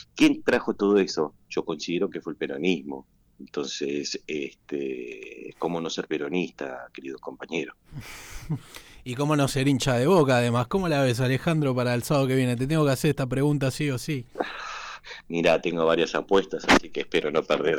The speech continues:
Speaker 2: Uh.
Speaker 1: varios asados, ¿no? Pero, este, la venimos, venimos,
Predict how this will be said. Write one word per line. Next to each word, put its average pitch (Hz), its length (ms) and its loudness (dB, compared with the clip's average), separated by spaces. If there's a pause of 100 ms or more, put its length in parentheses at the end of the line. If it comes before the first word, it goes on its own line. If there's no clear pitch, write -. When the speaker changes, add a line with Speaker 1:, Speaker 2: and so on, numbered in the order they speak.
(140)
Speaker 2:
Uh. 160 240 4
Speaker 1:
varios 80 280 6
asados, 82 480 6
¿no? 95 200 4
Pero, 87 460 4 (420)
este, 78 720 2
la 76 140 0
venimos, 82 760 4
venimos, 80 1080 -2